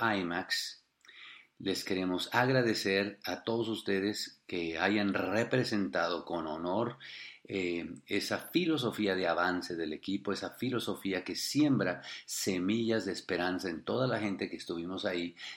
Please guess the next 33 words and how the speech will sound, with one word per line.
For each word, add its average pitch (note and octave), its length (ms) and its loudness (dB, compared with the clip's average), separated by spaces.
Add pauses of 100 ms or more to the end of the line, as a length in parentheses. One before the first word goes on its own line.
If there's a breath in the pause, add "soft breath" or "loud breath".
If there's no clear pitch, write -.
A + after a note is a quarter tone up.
de F#2 100 0
que G2 120 0
es F2+ 100 -2
posible E2+ 400 0
avanzar D#2+ 580 -2
independientemente G2 1400 0 (220 loud breath)
de F#2 160 0
las F2 160 -2
circunstancias. D#2 1040 -4 (1160 loud breath)
Eh, G2 360 -4
con, F2 420 0
con F2+ 220 -2
toda G2+ 280 4
la F#2+ 80 4
ilusión, C3 560 2
con F#2+ 180 -2
toda G2 220 4
la F2+ 100 0
energía, A#2 580 0
con F2+ 200 -2
toda F#2 180 2
la E2 240 0
carga, G2 380 2
la E2+ 120 2
determinación, G2 920 -2
las F2 260 -4
decisiones C3+ 800 4
correctas A2 760 0
tomadas, G2 600 2 (380 loud breath)
nos F2+ 240 0
lanzamos F2+ 760 4
en A2 220 2
pos F#2+ 340 2